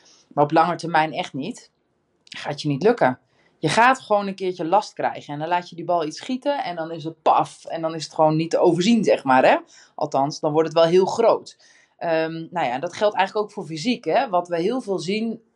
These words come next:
we als mensen die met, eh, trauma te maken hebben, zeker therapeuten. Wat we heel vaak zien, blijkt ook uit verschillende onderzoeken,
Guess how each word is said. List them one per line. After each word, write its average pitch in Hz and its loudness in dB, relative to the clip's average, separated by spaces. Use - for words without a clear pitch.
we 151 4
als 147 -2
mensen 147 -10
die 143 -6
met, 139 -8
eh, 139 2
trauma 139 2
te - -6
maken 160 2
hebben, 185 0
zeker 143 -6
therapeuten. 165 0
Wat 156 0
we 165 0
heel 202 4
vaak 180 0
zien, 226 -6
blijkt 160 0
ook 156 -8
uit 156 -6
verschillende 156 -8
onderzoeken, 190 -2